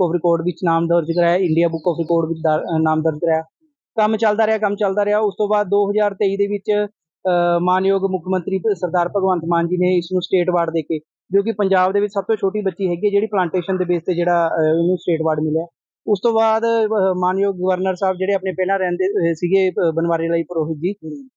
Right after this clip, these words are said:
Speaker 1: ਉਹਨਾਂ ਨੇ ਵੀ ਆਪਣੇ ਗਵਰਨਰ ਹਾਊਸ ਬੁਲਾ ਕੇ ਇਹਨੂੰ ਆਨਰ ਕੀਤਾ। ਉਸ ਤੋਂ ਇਲਾਵਾ ਗਲੋਬਲ ਕਿਡ ਅਚੀਵਰ ਅਵਾਰਡ ਆਉਂਦਾ ਹੈ, ਪੂਰੀ ਦੁਨੀਆ ਦੇ ਵਿੱਚ ਡੇਢ ਸੌ ਬੱਚਿਆਂ ਨੂੰ ਡਿਫਰੈਂਟ ਫੀਲਡ ਦੇ ਵਿੱਚ ਕੰਮ ਕਰਨ ਲਈ ਮਿਲਦਾ ਹੈਗਾ
Speaker 2: ਹੂੰ।
Speaker 1: ਤੇ ਉਹਦੇ ਵਿੱਚ ਭਾਰਤ ਦੇ ਵਿੱਚ ਇਸ ਨੂੰ ਗੁੜੀਆ ਨੂੰ ਮਿਲਿਆ ਸੀਗਾ ਆਪਣੇ।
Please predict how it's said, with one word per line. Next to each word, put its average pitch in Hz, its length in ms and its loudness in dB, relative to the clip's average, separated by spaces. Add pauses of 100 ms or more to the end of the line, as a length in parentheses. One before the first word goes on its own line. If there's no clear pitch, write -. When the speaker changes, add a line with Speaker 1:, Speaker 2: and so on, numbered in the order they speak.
Speaker 1:
ਉਹਨਾਂ 226 180 2
ਨੇ 254 100 2
ਵੀ 247 100 0
ਆਪਣੇ 220 320 0
ਗਵਰਨਰ 196 340 0
ਹਾਊਸ 185 280 0
ਬੁਲਾ 185 160 0
ਕੇ 185 120 -2
ਇਹਨੂੰ 190 180 0
ਆਨਰ 165 200 0
ਕੀਤਾ। 160 220 -2
ਉਸ 180 140 0
ਤੋਂ 196 120 0
ਇਲਾਵਾ 190 200 2
ਗਲੋਬਲ 185 380 2
ਕਿਡ 202 160 -2 (120)
ਅਚੀਵਰ 190 340 -2
ਅਵਾਰਡ 170 220 0
ਆਉਂਦਾ 165 220 0
ਹੈ, 196 40 -2 (380)
ਪੂਰੀ 220 180 2
ਦੁਨੀਆ 214 260 2
ਦੇ 233 60 4
ਵਿੱਚ 226 180 -4
ਡੇਢ 202 160 2
ਸੌ 240 140 -2
ਬੱਚਿਆਂ 214 260 -2
ਨੂੰ 220 120 -2
ਡਿਫਰੈਂਟ 202 300 -2
ਫੀਲਡ 202 240 -2
ਦੇ 202 80 2
ਵਿੱਚ 202 180 -2
ਕੰਮ 190 200 0
ਕਰਨ 190 200 0
ਲਈ 190 80 2
ਮਿਲਦਾ 156 280 0
ਹੈਗਾ 160 180 -2
Speaker 2:
ਹੂੰ। 160 260 -8
Speaker 1:
ਤੇ - 380 -2
ਉਹਦੇ 214 240 2
ਵਿੱਚ 233 220 -6
ਭਾਰਤ 226 180 2
ਦੇ 196 160 0
ਵਿੱਚ 190 160 -4
ਇਸ 190 180 -4
ਨੂੰ 175 100 -2
ਗੁੜੀਆ 165 220 0
ਨੂੰ 160 100 -2
ਮਿਲਿਆ 139 200 -2
ਸੀਗਾ 131 200 -4
ਆਪਣੇ। 120 200 -10